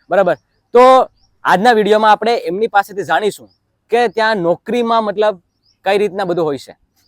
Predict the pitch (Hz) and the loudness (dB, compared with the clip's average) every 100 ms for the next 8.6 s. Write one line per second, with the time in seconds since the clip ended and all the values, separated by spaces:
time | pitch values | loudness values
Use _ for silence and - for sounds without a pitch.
0 | _ _ _ - - 214 208 - - - | _ _ _ -12 -2 -2 -2 -12 -8 2
1 | 185 220 233 220 - 208 202 175 - 160 | 2 4 2 0 -2 -4 -4 -6 -8 -14
2 | _ _ _ _ _ _ 190 - 214 196 | _ _ _ _ _ _ -4 2 2 4
3 | 196 202 - 147 180 185 - 165 _ _ | 0 -4 -8 -2 0 0 -6 -10 _ _
4 | _ _ _ 147 180 175 147 - 196 180 | _ _ _ -4 -2 -2 -6 -8 -4 -2
5 | 202 185 190 135 - _ _ _ _ _ | -4 -4 -4 -6 -10 _ _ _ _ _
6 | _ _ _ - 196 196 170 _ _ 165 | _ _ _ -2 0 0 -2 _ _ 0
7 | 180 196 196 208 180 - 214 185 165 156 | 2 0 0 0 0 0 -2 -2 -2 -2
8 | 185 247 220 202 247 226 | 0 0 -2 0 2 2